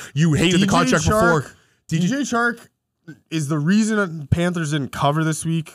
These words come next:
Speaker 1: Yeah.
Speaker 2: Um, he's done to me.
Speaker 1: <laughs> That
Speaker 2: Never
Speaker 1: Antoine
Speaker 2: say,
Speaker 1: Winfield
Speaker 2: all
Speaker 1: play?
Speaker 2: my homies don't like D J
Speaker 1: Antoine
Speaker 2: Chark.
Speaker 1: Winfield said, "Keep me out of the Pro Bowl. Fucking watch this. I'm taking a touchdown
Speaker 2: <laughs> Yeah.
Speaker 1: away."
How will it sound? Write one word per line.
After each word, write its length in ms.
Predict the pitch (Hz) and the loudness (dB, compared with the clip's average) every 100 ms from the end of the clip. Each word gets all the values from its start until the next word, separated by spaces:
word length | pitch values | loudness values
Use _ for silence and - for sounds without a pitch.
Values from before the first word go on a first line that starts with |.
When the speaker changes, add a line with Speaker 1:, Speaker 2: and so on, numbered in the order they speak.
| - | -10
Speaker 1:
Yeah. 240 | 101 101 143 | -4 0 0
Speaker 2:
Um, 120 | 127 | -2
he's 360 | 131 180 160 120 104 - | -2 -2 -2 -4 -12 -6
done 160 | 139 135 | 0 2
to 220 | - 220 | 2 2
me. 160 | 117 110 - | 0 -4 -8
Speaker 1:
<laughs> 120 | - - | -10 -4
That 120 | 147 | 0
Speaker 2:
Never 260 | 143 202 233 | 4 4 4
Speaker 1:
Antoine 120 | - 151 | 2 2
Speaker 2:
say, 160 | 160 | 2
Speaker 1:
Winfield 240 | 202 180 170 | 2 2 2
Speaker 2:
all 120 | 180 | 2
Speaker 1:
play? 140 | 175 | 4
Speaker 2:
my 140 | 233 226 | 4 2
homies 480 | 208 208 208 190 151 | 2 0 -2 -2 -2
don't 280 | 165 170 160 | -2 -2 -2
like 240 | 156 131 | -4 -6
D 180 | 139 135 | -8 -4
J 200 | 135 170 | 0 0
Speaker 1:
Antoine 260 | 175 196 | 2 2
Speaker 2:
Chark. 60 | - | 2
Speaker 1:
Winfield 340 | 147 151 156 | 0 0 0
said, 180 | - 131 | 0 -4
"Keep 300 | - 131 143 | -6 -10 -4
me 120 | 143 143 | -2 -2
out 60 | |
of 60 | 139 | -2
the 60 | |
Pro 240 | 127 135 131 | -2 0 2
Bowl. 180 | 151 151 | 0 0
Fucking 380 | - 127 123 | -2 -4 -2
watch 260 | 107 110 - | -2 -2 -2
this. 260 | 113 98 - | -2 0 0
I'm 100 | 165 | 0
taking 300 | 190 165 320 | 0 2 2
a 40 | |
touchdown 360 | - 294 - 339 | 2 0 2 0
Speaker 2:
<laughs> 200 | 285 269 | 0 0
Yeah. 200 | - | 0
Speaker 1:
away." 80 | 240 | 0